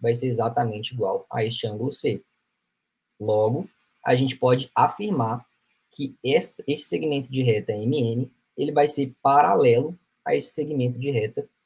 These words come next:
B C, né? A base do triângulo A B C. E aí, quando tudo isso for respeitado, a gente vai chamar esse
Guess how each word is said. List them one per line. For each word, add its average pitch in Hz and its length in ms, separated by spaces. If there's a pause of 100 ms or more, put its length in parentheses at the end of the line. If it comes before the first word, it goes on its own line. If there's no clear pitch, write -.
B 131 160
C, 131 340 (240)
né? - 220
A - 100
base 117 340
do 120 120
triângulo 110 340
A 113 60
B 147 120
C. - 240 (1300)
E 156 120
aí, 156 340 (260)
quando 156 240
tudo 170 340
isso 127 220
for 143 100
respeitado, 113 720 (120)
a - 140
gente 143 240
vai 131 180
chamar 131 640
esse 123 340